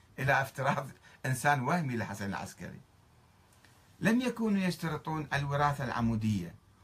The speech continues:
ويجوزون إمامة الأخوين، أو يجيزون إمامة الأخوين. والذين كانوا يتبعون الإمام الحسن العسكري لم يقولوا بفرضية وجود الولد بعد وفاته، وإنما قالوا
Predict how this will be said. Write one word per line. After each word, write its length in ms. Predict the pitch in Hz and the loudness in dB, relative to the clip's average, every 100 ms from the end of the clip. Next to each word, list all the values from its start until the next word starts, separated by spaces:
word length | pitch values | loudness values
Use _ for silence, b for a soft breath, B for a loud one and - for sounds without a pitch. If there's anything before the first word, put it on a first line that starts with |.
| - | -10
ويجوزون 1080 | 123 135 139 139 139 139 135 196 185 175 190 170 b b b | -2 0 0 -2 -2 -2 -2 0 0 0 -2 -4 b b b
إمامة 400 | 135 147 170 180 175 131 | 0 2 4 2 0 -4
الأخوين، 720 | - 113 107 110 107 87 82 - | -4 -4 -2 0 0 0 -6 -8
أو 100 | 104 | -2
يجيزون 640 | 113 113 117 117 139 135 | 0 0 0 0 0 -2
إمامة 300 | 98 113 120 107 | -2 -2 -2 -4
الأخوين. 500 | - - 90 80 87 - b b b b | -10 -10 -8 -8 -10 -14 b b b b
والذين 460 | 139 160 180 226 220 | 0 2 4 4 2
كانوا 320 | - 220 208 | 2 2 2
يتبعون 500 | 196 185 151 147 196 | 2 0 0 2 2
الإمام 400 | 180 135 151 175 | 0 0 0 2
الحسن 300 | 160 151 190 | 0 -2 -2
العسكري 520 | 175 135 - 113 107 - B B B B | 0 0 -2 -4 -4 -6 B B B B
لم 160 | 247 | -2
يقولوا 540 | 269 269 - 240 202 180 - B B - | 2 0 0 0 2 0 -6 B B 2
بفرضية 760 | 185 190 185 180 196 190 185 170 | 2 4 4 4 4 2 2 0
وجود 360 | 160 175 190 | 0 2 2
الولد 440 | 175 170 180 170 139 | 2 4 4 4 4
بعد 240 | 147 143 | 2 2
وفاته، 640 | 135 139 120 113 113 113 - - - - - - - - - | 0 2 2 2 0 -2 -4 -14 -20 -20 -20 -20 -20 -20 -6
وإنما 420 | - 165 175 147 | 2 4 4 4
قالوا 480 | 135 117 139 180 170 | 0 0 0 0 -2